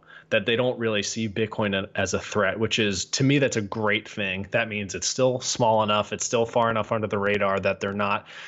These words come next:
too concerned with it. And to be quite honest with you, if I'm running the E C B, um, I'm more concerned that my currency is about to fail within the next couple of years, and, and trying to do whatever you can do to stop that. So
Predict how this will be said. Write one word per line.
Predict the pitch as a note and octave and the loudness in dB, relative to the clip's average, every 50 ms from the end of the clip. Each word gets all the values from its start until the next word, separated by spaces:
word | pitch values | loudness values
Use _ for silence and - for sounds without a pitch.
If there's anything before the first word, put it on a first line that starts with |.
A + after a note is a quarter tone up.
| - - | -12 -4
too | - - C3 | 0 0 0
concerned | A#2 - A#2+ A2+ A2+ - B2 A#2+ A#2+ | 2 0 -2 -2 -2 -2 -2 0 0
with | A2 G#2+ G2 A2+ | 0 2 2 2
it. | A2 A2+ - | 2 2 2
And | C#3+ C#3+ D3+ | 0 0 2
to | |
be | D#3 D#3 D#3 | 2 0 0
quite | - - E3+ E3+ D#3 | 0 2 2 4 4
honest | D3 C#3+ D#3 D#3 - - | 4 2 2 0 0 0
with | - A2 G2 - | 0 -2 -2 0
you, | A2 G#2 G#2 G2+ - - - - - - - | 0 0 0 0 -2 -6 -16 -18 -18 -6 -2
if | C3+ B2+ - - | -2 0 0 2
I'm | C3 C3+ C#3 C#3+ C#3+ C#3+ C#3 C3 B2+ B2+ | 2 2 4 4 2 2 2 0 -2 0
running | B2 B2+ B2+ B2 A#2+ A#2+ A2 | 2 2 4 4 2 2 0
the | A2+ | 0
E | A2 A#2+ B2 | 0 0 0
C | A2 - - A#2 A2 | 0 2 2 2 2
B, | G#2 A#2+ A#2+ A#2+ A#2 G#2+ G2+ F#2 - - - - - - - _ | 2 4 4 4 4 2 2 -2 -6 -12 -20 -20 -20 -20 -10 _
um, | - G2+ G2 F#2+ F#2+ F#2+ F#2 F2+ - - - | -2 0 0 0 0 -2 -4 -6 -6 -4 0
I'm | C#3 C3+ C#3+ | 2 2 4
more | D3+ D3+ D3 | 4 4 4
concerned | - C#3+ B2 A2+ - B2 A#2 A2 | 4 2 0 0 0 0 0 0
that | G#2+ F2 | 0 0
my | G2 F#2+ | 0 -2
currency | F#2 - - A#2 G#2+ A2 G#2 - - G2 | -2 -2 -2 0 0 0 0 -2 -4 -4
is | F2 | -2
about | F#2 F2+ F2+ F2 F2 | -2 -2 0 -2 -2
to | - F#2 | -4 -8
fail | - - - F#2+ F2+ F2 E2 D#2+ D#2+ - - | -6 -4 -2 0 0 0 -2 -4 -6 -6 -4
within | A#2 A2 - A2 G#2 | -4 -2 0 0 -2
the | G2 F#2+ | 0 0
next | F#2+ F#2 F#2+ - - | 0 0 -2 -2 -4
couple | - G#2 F#2 - F#2+ F#2 | -4 -4 -2 0 0 0
of | F2 E2+ F2+ | 0 0 -2
years, | F2 F2 F2 E2+ D#2 - - - - | -4 -4 -2 -2 -4 -4 -4 -4 -4
and, | G#2 G2 F#2+ G2 | -4 -4 -2 -2
and | G2+ G2+ G2+ | -2 -2 -2
trying | G2 - A#2 G#2+ G#2 | 0 0 2 2 2
to | G2 | 2
do | F#2 G2+ G2 | 2 2 2
whatever | F#2+ F2+ F#2 F2+ F2+ | 2 2 2 0 0
you | F#2 F#2 F2+ | -2 -4 -4
can | - G2 F2+ | -4 -2 -2
do | F#2+ F#2 F2+ | -2 -2 -2
to | E2+ E2+ | -2 -2
stop | - - - F#2+ E2+ E2 E2 - | -2 0 0 -2 -2 -2 -4 -4
that. | - E2 E2 D#2+ - | -4 -4 -2 -2 -2
So | - - G2 F2 E2+ - | 0 2 2 2 2 -2